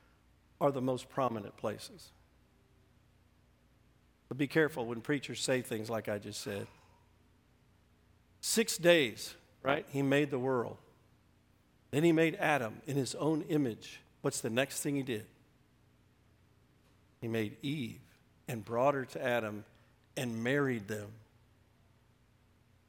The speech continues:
And Adam had said, "This is bone of my bone and flesh of my flesh. She'll be called woman. She was taken out of man."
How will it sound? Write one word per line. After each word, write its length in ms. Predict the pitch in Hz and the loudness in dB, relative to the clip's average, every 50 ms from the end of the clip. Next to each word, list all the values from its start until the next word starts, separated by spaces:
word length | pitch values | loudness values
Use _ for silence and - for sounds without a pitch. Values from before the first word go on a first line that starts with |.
| _ _ | _ _
And 220 | - 127 123 127 135 | -4 -4 -4 -4 -2
Adam 400 | 139 139 139 143 143 143 131 123 | 0 2 4 4 4 2 0 -2
had 120 | 123 120 | -4 -4
said, 340 | - - - 131 123 113 117 | -4 0 2 2 2 4 4
"This 200 | 156 160 - - | 2 2 2 2
is 120 | 147 135 | 0 -2
bone 300 | 120 - 151 151 160 160 | 0 4 6 6 8 6
of 60 | 156 143 | 6 6
my 140 | 139 139 | 6 6
bone 280 | 135 127 143 143 151 143 | 6 6 4 4 4 4
and 120 | 135 123 - | 2 0 2
flesh 240 | 151 151 143 - - | 4 4 4 4 2
of 80 | 143 | 0
my 140 | 135 131 127 | 2 2 2
flesh. 340 | 117 - 139 139 135 123 - | 2 4 4 4 6 4 2
She'll 200 | - - 156 151 | 0 0 0 0
be 100 | 143 135 | 0 -2
called 280 | - - 139 131 123 | -2 0 0 0 2
woman. 300 | 127 143 147 143 131 120 | 2 2 2 2 0 -2
She 140 | 107 - 139 | -2 -4 -6
was 140 | 123 117 - | -6 -6 -2
taken 300 | - 139 139 - - 131 | 0 0 0 0 0 0
out 140 | 131 127 123 | 0 0 0
of 60 | 117 | 0
man." 320 | 123 131 135 131 127 120 | 0 0 2 2 2 0